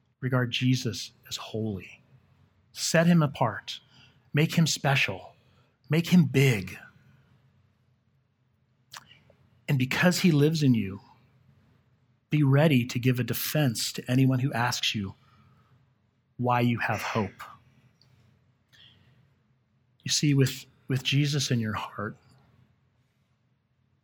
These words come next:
are you ready to give a defense to anyone for the reason you have this hope?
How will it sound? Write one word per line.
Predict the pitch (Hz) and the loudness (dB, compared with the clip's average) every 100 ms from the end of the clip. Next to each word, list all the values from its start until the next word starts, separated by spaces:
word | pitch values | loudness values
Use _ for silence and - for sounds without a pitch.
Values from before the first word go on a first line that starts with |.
| _ _ _ _ _ _ _ _ _ _ _ _ 131 | _ _ _ _ _ _ _ _ _ _ _ _ -2
are | |
you | 131 120 | 0 2
ready | 127 139 139 | 2 2 2
to | 127 | 2
give | 131 | 2
a | 123 | 0
defense | - - 117 - | -4 -4 -6 -6
to | - - | -12 -2
anyone | 135 139 113 98 101 | 2 4 2 -2 -6
for | - 107 | -8 -8
the | 104 | -4
reason | 110 113 110 | -4 -2 -2
you | 104 | -2
have | - 107 131 | -4 -4 -4
this | 139 | -4
hope? | - 196 - | -4 -8 -8